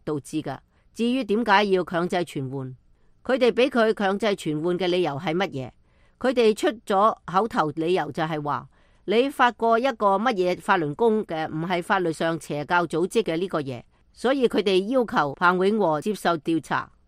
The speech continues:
除此之外，繼山東維權律師祝聖武因代理超遠網民黃江峰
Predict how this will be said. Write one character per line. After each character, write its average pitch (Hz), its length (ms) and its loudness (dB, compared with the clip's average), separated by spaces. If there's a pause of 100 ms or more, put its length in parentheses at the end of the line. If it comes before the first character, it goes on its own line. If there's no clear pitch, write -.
(580)
除 180 160 -2
此 208 180 -4
之 240 160 -2
外， 160 240 0 (380)
繼 240 240 4
山 285 260 0
東 269 220 2
維 160 180 0
權 165 200 -2
律 175 80 0
師 240 440 -4
祝 262 140 -4
聖 202 280 0
武 165 320 0
因 277 280 0
代 196 200 4
理 190 320 4
超 - 220 -4
遠 185 300 2
網 180 200 0
民 147 280 -4 (100)
黃 151 280 -4
江 226 240 4
峰 214 300 -2